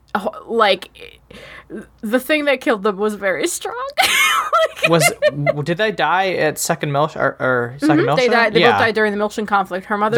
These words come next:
Speaker 2: The
Speaker 1: was
Speaker 2: Milchin conflict, yes.
Speaker 1: her mother was ill, um, and was on her deathbed anyway, but then got, like, thoroughly skewered, and then her dad died in the same room, um, from the same thing.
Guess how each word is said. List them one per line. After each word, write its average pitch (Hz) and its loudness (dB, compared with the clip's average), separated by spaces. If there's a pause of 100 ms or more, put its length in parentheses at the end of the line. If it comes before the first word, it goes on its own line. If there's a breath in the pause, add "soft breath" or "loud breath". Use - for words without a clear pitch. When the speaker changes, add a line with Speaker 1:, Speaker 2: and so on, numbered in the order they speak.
Speaker 2:
The - 0
Speaker 1:
was 156 4
Speaker 2:
Milchin 104 -6
conflict, - -12
yes. - -12 (260 soft breath)
Speaker 1:
her 220 0 (100)
mother 233 2
was 220 0
ill, 196 0 (140)
um, 196 2
and 196 -2
was 196 -2
on 196 2
her 208 -4
deathbed 180 0
anyway, 190 -2
but 185 -6
then 185 -4
got, 185 -2
like, 165 -4
thoroughly 208 -2
skewered, 262 -2
and 196 -4
then 190 -4
her 196 -4
dad 180 0
died 165 0
in 160 -10
the 175 -10
same 180 -8
room, 208 -4
um, 196 0
from 208 -4
the 208 -4
same 220 -4
thing. 233 -4